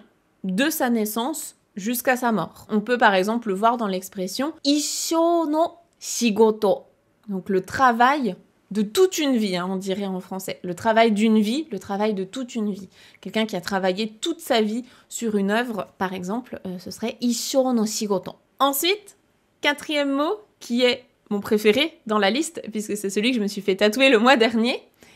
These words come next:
c'est inochi. Inochi. Donc là, c'est un autre kanji qui est différent, et qui est très beau d'ailleurs, pour ça que je l'ai choisi. Inochi,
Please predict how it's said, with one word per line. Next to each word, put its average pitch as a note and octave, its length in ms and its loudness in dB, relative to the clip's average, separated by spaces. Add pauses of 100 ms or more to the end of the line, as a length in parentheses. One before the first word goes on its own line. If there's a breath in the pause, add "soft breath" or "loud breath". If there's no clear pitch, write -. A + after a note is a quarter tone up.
(100)
c'est - 160 -2 (500)
inochi. C4 760 2 (540)
Inochi. A#3 560 2 (480 soft breath)
Donc G#3+ 120 -2
là, F4 140 6
c'est F4 100 -6
un A#3 180 2
autre A4 280 0
kanji C4+ 580 -2
qui - 100 -6
est G#3 60 0
différent, G3+ 420 -4 (280)
et F#3 60 -10
qui F#3 120 -12
est E3+ 60 -12
très A#3+ 140 -2
beau A#3 140 0
d'ailleurs, G#3+ 380 0 (380)
pour - 120 -20
ça A3+ 80 0
que G#3+ 60 0
je A#3 40 8
l'ai A#3 60 8
choisi. G#3+ 480 4 (760 loud breath)
Inochi, F#4+ 680 2